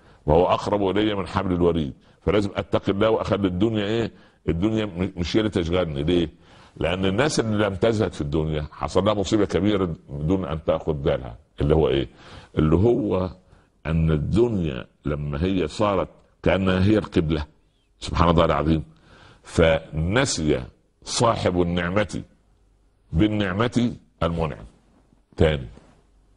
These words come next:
أنا لما ما أزهدش في الدنيا وتكون الدنيا هي أكبر همي وهي مبلغ علمي وهي الغاية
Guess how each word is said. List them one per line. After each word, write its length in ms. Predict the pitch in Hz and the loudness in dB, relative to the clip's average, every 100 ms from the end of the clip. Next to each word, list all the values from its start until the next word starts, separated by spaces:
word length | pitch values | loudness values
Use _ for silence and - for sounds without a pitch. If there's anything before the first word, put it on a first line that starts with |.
| _ - - - - - | _ -20 -20 -20 -8 -2
أنا 140 | 113 | 2
لما 240 | 131 123 110 | 2 2 0
ما 80 | |
أزهدش 380 | 98 87 120 - | 0 0 0 0
في 60 | 92 | -2
الدنيا 460 | 78 87 82 82 87 - _ | 0 0 0 -2 -4 -12 _
وتكون 320 | - 73 104 104 | -4 0 0 2
الدنيا 320 | 92 107 98 | 2 2 2
هي 120 | 90 | 0
أكبر 380 | 85 110 82 85 | 0 0 0 -2
همي 320 | 80 87 82 | -2 -4 -4
وهي 360 | 78 69 69 58 | -4 -4 -4 -4
مبلغ 360 | 78 98 87 78 | -2 -2 -2 -4
علمي 380 | 82 85 80 | -4 -4 -6
وهي 220 | 73 69 76 | -4 -2 -2
الغاية 340 | 73 87 87 | 0 0 0